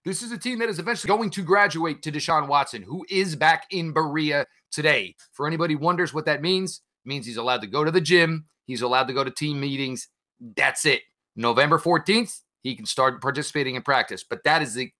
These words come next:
just a juxt of what Deshaun Watson can do in his return to the Browns at this point. So you, you wanna, look, if, if your problem is Stefanski's keeping Joe Woods around, okay, that's fine, has nothing to do with the way the offense is playing.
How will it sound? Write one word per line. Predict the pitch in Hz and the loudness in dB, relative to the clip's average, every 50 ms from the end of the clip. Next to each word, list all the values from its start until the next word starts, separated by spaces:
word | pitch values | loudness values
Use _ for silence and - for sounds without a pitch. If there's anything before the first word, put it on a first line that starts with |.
| _ _ | _ _
just | - - 170 139 120 - - _ _ - | -2 0 0 0 0 -4 -10 _ _ -14
a | 156 | -12
juxt | 147 120 135 170 - - - - - - | -6 0 2 2 2 0 -4 -10 -6 -2
of | 127 127 101 | -2 -2 -2
what | 113 131 151 139 117 - _ _ _ _ _ _ _ _ - | 0 2 2 2 2 -2 _ _ _ _ _ _ _ _ -12
Deshaun | 135 123 - 160 147 139 131 | -8 -2 0 0 0 2 2
Watson | 135 131 - - 113 107 | 0 0 0 -2 -8 -14
can | - 123 | -16 -12
do | 110 135 143 127 120 | -8 -8 -8 -8 -6
in | 104 123 113 | -8 -8 -8
his | 117 117 98 | -8 -10 -10
return | 117 113 - 123 117 107 | -12 -10 -8 -8 -8 -8
to | - 117 | -10 -12
the | 107 | -10
Browns | 98 110 113 107 98 - | -8 -6 -6 -6 -6 -8
at | 98 - | -8 -6
this | 120 113 - | -6 -6 -6
point. | - 110 113 113 - _ _ - - - - - - - | -4 -4 -4 -4 -6 _ _ -20 -20 -20 -20 -20 -16 -6
So | - 208 208 - - | -4 -4 -4 -2 0
you, | 214 185 180 254 240 190 202 | 2 4 4 4 4 2 2
you | 160 214 | 2 4
wanna, | 170 208 262 311 233 - 196 - | 6 6 6 4 2 -2 -4 0
look, | 208 202 196 156 | 4 4 4 4
if, | 135 - - | 2 0 -2
if | - - 196 196 - - | 0 2 2 4 4 4
your | 165 - | 2 4
problem | - 254 294 330 277 254 | 6 8 6 6 4 2
is | 247 165 | -2 -2
Stefanski's | - 190 156 190 226 233 - - 214 156 | -2 2 4 6 6 4 4 -2 -6 -4
keeping | - 233 196 202 170 | -4 -4 -2 -2 -2
Joe | 127 175 185 | 0 2 2
Woods | 156 165 208 196 | 2 2 2 2
around, | 254 262 269 277 277 226 - - _ _ _ _ _ _ - | 0 0 0 -2 -2 -6 -10 -14 _ _ _ _ _ _ -6
okay, | 156 139 - 160 | -4 -4 -2 0
that's | 156 165 - | -2 -2 0
fine, | - - 214 143 95 - - - _ - - - _ _ _ - - - 131 | 2 4 4 4 2 0 -6 -10 _ -10 -12 -12 _ _ _ -8 -4 -2 -2
has | 147 143 | 0 0
nothing | 156 151 - 165 | -2 -4 -4 -4
to | 151 | -6
do | 139 151 | -4 -6
with | 147 - | -6 -6
the | 143 | -8
way | 131 139 131 | -8 -8 -6
the | 127 131 | -4 -4
offense | 127 123 - 127 113 - | -4 -4 -4 -6 -10 -12
is | 120 - | -14 -14
playing. | - 85 78 | -14 -14 -16